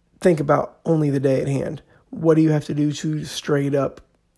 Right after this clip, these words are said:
crush today and dominate today? You know, forget the next five months ahead of you. What do you have to do to just crush today? And, and that way you're taking, that way, instead of dealing with the whole next six months worth of obstacles, you might have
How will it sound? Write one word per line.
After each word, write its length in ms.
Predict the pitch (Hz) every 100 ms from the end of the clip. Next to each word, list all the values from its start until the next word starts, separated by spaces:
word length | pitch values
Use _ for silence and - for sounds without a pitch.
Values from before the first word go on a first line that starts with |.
| _
crush 480 | - 160 147 - 269 -
today 500 | 156 147 151 156 -
and 220 | 160 156
dominate 540 | 143 143 131 127 - -
today? 420 | 135 135 - 139 _ _ _ _ _
You 80 | -
know, 140 | 147 131
forget 540 | - 139 147 160 -
the 200 | 147 147
next 280 | 139 - -
five 360 | - 143 135
months 260 | 135 135 131
ahead 240 | 131 135
of 100 | 131 127
you. 200 | 127 -
What 200 | 139 143
do 60 |
you 100 | 147
have 120 | 143
to 80 | -
do 180 | 139 135
to 60 | 123
just 240 | 123 -
crush 520 | - 185 147 - -
today? 480 | - - - 165 135 - _ _ _ _ _ _ _ _ _ _
And, 180 | 160 151
and 200 | 160 151
that 160 | 147 147
way 120 | 147
you're 180 | 143 143
taking, 340 | - 151 156
that 160 | 151 151
way, 160 | 156 151
instead 240 | - 147
of 80 | 139
dealing 320 | 143 143 139
with 200 | 135 131
the 120 | 143
whole 280 | 127 135 143
next 260 | 139 135 -
six 240 | 151 131
months 380 | 135 135 135 131
worth 180 | - 123
of 80 | 143
obstacles, 580 | - 160 - 156 135 135 - - -
you 140 | - 175
might 200 | 185 147
have 200 | 127